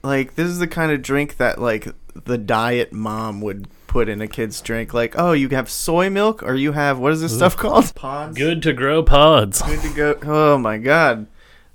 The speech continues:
Speaker 2: But we got a little Grogu out of it.
Speaker 1: We got a little Grogu toy, which is pretty cool.
Speaker 2: I love how everything still says the child. It doesn't say Grogu.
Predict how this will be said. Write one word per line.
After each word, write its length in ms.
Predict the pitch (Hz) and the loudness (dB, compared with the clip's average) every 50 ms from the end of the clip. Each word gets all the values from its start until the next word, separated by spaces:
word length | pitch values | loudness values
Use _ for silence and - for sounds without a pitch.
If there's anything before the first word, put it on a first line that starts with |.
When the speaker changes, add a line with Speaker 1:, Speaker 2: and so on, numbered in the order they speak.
| - - - | -20 -16 -10
Speaker 2:
But 140 | - - - | -8 -8 -6
we 60 | 120 | -2
got 120 | 123 131 139 | -2 -2 -2
a 40 | 139 | -2
little 180 | 143 135 135 | -2 -4 -4
Grogu 400 | 123 135 135 139 139 117 95 90 | -2 -2 -2 -2 -4 -4 -4 -6
out 140 | 90 80 62 | -6 -6 -8
of 80 | 69 78 | -12 -12
it. 100 | 85 - - | -14 -14 -12
Speaker 1:
We 100 | 139 143 | -12 -8
got 160 | 143 151 165 | -4 -4 -4
a 40 | 175 | -4
little 180 | 180 180 190 | -4 -4 -6
Grogu 420 | 180 170 170 165 165 156 151 151 151 | -4 0 0 0 0 0 -4 -6 -4
toy, 380 | - 156 147 147 147 147 151 | -4 -2 0 0 0 0 -2
which 160 | 156 151 147 139 | -4 -6 -8 -8
is 100 | 135 123 | -10 -12
pretty 260 | _ - 139 147 160 | _ -4 -4 -4 -4
cool. 540 | 160 - 139 127 123 123 120 120 131 131 - - | -6 -4 -4 -2 0 0 -2 -2 -4 -6 -10 -8
Speaker 2:
I 60 | - | -2
love 160 | 151 156 160 | -2 0 4
how 160 | 180 196 175 | 4 4 4
everything 340 | 156 151 139 135 135 139 131 | 4 2 2 2 2 0 0
still 240 | 117 - - 117 110 | 0 -2 -2 -2 -2
says 240 | - 117 107 101 - | 0 -2 -2 -4 -6
the 140 | - 101 104 | -6 -6 -6
child. 480 | 95 - - 90 90 87 85 87 92 90 | -6 -4 -6 -4 -4 -6 -8 -8 -12 -14
It 100 | 87 78 | -12 -12
doesn't 300 | 98 95 92 95 92 90 | -10 -10 -10 -10 -12 -12
say 240 | - 95 90 92 92 | -12 -14 -12 -12 -14
Grogu. 440 | 92 95 90 90 87 87 92 98 | -14 -12 -12 -12 -12 -12 -14 -14